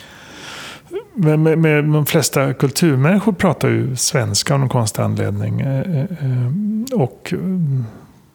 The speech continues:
på, mm, restauranger och sånt så får man ju prata engelska då. För den yngre generationen är inte alls lika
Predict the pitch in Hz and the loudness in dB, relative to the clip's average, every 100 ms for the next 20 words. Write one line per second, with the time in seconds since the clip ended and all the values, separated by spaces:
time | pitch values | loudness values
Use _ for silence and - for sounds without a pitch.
0 | _ - 131 117 180 220 226 208 180 135 | _ -8 -4 -4 -4 -4 -4 -2 -2 0
1 | 127 123 123 113 147 131 135 135 - 117 | 0 0 0 -2 0 0 0 0 0 -2
2 | - - 117 113 - 117 110 107 143 156 | -4 -4 -2 -2 -4 -6 -4 -2 -2 -4
3 | - 127 117 107 - - - - - - | -6 -6 -6 -8 -14 -20 -20 -20 -20 -20
4 | - - - 127 135 135 123 120 117 - | -20 -20 -6 -2 0 2 2 2 0 0
5 | 151 139 131 123 - 131 127 - - - | -2 0 -2 -4 -2 -2 -2 -2 -2 -4
6 | 117 - 113 | -6 -6 -8